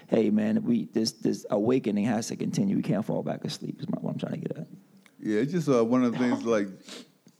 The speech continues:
Speaker 2: we just take the baton that he was trying to, to pass and just continue to run with it. Um, you know, hi-, one of his main things was, uh, the marathon continues. So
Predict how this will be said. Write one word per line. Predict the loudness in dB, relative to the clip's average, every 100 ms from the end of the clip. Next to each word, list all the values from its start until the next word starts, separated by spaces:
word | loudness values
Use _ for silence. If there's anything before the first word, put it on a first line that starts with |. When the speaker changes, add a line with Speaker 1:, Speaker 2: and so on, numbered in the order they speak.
| _ _ _ _ _ _ _ -4
Speaker 2:
we | -2
just | 0 -4 0
take | 2 2 -2 -14 -14 -6
the | -4
baton | -4 -4 -4 -2 -2 -2
that | -2 0
he | -2
was | -4 -4
trying | -4 -2 -4
to, | -6
to | -8 -6
pass | -4 -2 -2 -2 -6 -12 -20 _ _ _ _ -10
and | -8
just | -6 -6
continue | -6 -4 -4
to | -4
run | -2 -2 0 0
with | 0 0
it. | -2 -8 -8
Um, | -6 -4 -4 -6 -12 -18 _ -20 _ -4
you |
know, | 0 2
hi-, | 4 2 0
one | 0
of | 2
his | 2 0
main | 0 0 0
things | 0 0 0
was, | 0 2
uh, | 2 2
the | -4
marathon | -2 -2 -2 -2 -4 -4
continues. | -6 -4 -2 0 -2 -4
So | -2 -2 -4